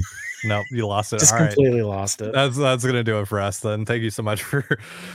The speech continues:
Speaker 1: uh, joining us here on the Locked On Mariners po-, uh, post-game show. Wow,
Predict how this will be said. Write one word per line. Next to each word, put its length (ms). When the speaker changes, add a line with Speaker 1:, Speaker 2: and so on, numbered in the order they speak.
Speaker 1:
uh, 280
joining 340
us 140
here 240
on 140
the 60
Locked 300
On 180
Mariners 300
po-, 240
uh, 320
post-game 340
show. 180
Wow, 280